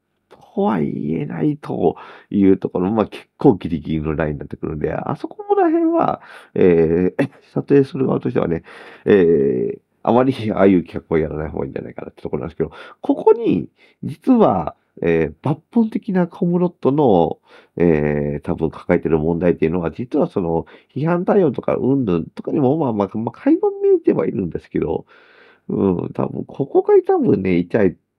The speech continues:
痛いところだと思うんですよね、コムドットは。あのね、決定的にメンバーの構成を見たときに、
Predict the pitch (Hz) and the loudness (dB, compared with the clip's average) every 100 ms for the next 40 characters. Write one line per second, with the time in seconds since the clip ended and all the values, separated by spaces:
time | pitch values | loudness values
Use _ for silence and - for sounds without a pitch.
0 | - 110 110 117 90 - 82 76 85 80 | -10 -6 0 0 0 -4 -4 -2 -4 -4
1 | 71 80 82 76 87 80 78 - 78 69 | -6 -4 -4 -2 -4 -4 -8 -6 -6 -6
2 | - - - - - 82 82 80 78 - | -10 -20 -20 -12 -6 -4 -2 -4 -6 -2
3 | 240 240 _ 381 370 359 339 339 339 294 | -2 -2 _ 4 6 2 -2 -2 0 0
4 | - - 143 220 233 269 262 220 196 - | -2 -2 0 0 2 2 2 4 2 0
5 | - - 196 208 104 - - 165 175 - | -8 -8 0 2 2 -2 0 0 2 4
6 | 180 180 175 - - 85 87 82 | 4 4 -2 -6 -6 -6 -4 -6